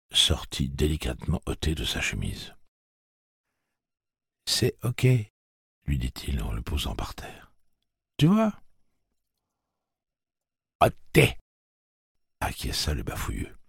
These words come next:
Mais après avoir jeté un coup d'œil entre ses pattes au parc de la cité qui se dévidait sous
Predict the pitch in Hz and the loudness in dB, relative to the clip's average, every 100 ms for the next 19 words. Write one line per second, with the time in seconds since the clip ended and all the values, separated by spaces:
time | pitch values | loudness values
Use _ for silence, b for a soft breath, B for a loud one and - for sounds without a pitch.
0 | _ _ _ _ _ _ _ _ _ _ | _ _ _ _ _ _ _ _ _ _
1 | _ _ _ _ _ 73 85 85 90 82 | _ _ _ _ _ 2 2 2 4 4
2 | 82 78 78 - 87 - 73 76 85 60 | 4 4 2 2 0 0 2 6 6 4
3 | - - - 69 92 92 - 57 - 92 | 0 0 0 2 2 2 0 -2 0 0
4 | - 69 53 - - - 82 - - 62 | 2 0 2 0 0 2 2 2 -2 0
5 | 64 90 85 80 - | 2 4 4 4 2